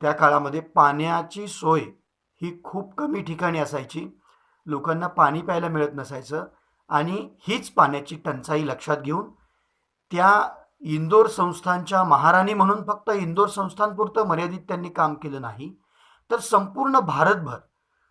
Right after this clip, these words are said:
त्यांना जिथं जिथं शक्य होईल तिथं तिथं त्यांनी स्वतःच्या पैशातून त्या बारवा, विहिरी अशी अनेक कामं आहेत, परंतु विहिरी बारवा खणण्याचं काम त्यांनी जे केलेलं आहे,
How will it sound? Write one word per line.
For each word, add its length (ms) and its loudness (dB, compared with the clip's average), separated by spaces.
त्यांना 240 0
जिथं 380 -2
जिथं 320 -2
शक्य 360 -4
होईल 320 -6
तिथं 260 0
तिथं 320 -4
त्यांनी 420 -4
स्वतःच्या 760 2
पैशातून 720 -2
त्या 340 4
बारवा, 720 6
विहिरी 460 -6
अशी 220 0
अनेक 260 0
कामं 160 6
आहेत, 120 -10
परंतु 320 -2
विहिरी 400 -2
बारवा 400 4
खणण्याचं 400 -10
काम 200 -2
त्यांनी 280 -10
जे 100 -14
केलेलं 360 -14
आहे, 260 -12